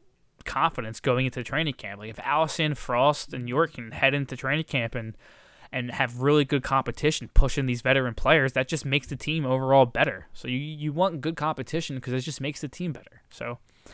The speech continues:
I do think Frost is gonna be on the team. I think Frost is gonna have a, a, a pretty big year.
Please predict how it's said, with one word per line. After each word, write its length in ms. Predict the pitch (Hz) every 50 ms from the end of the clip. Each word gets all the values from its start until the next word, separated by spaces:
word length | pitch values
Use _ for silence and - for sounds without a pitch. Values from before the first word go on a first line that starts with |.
| - - - - - - -
I 140 | - 165 185
do 160 | 175 196 185
think 220 | - - 180 147
Frost 300 | - - 156 151 135 -
is 60 | 143 135
gonna 160 | 139 135 127
be 140 | 123 127 120
on 100 | 123 120
the 60 | 113
team. 220 | - - 147 139
I 60 | 120
think 160 | - 156 131 -
Frost 200 | - 147 135 131
is 80 | 135
gonna 140 | 131 131 123
have 160 | 120 131 127
a, 160 | 123 123 135 - -
a, 340 | 139 127 127 123 - 127 123 - - -
a 60 | 143 135 -
pretty 200 | - - 202 185
big 260 | 156 151 165 151 143
year. 320 | 117 131 156 151 120 107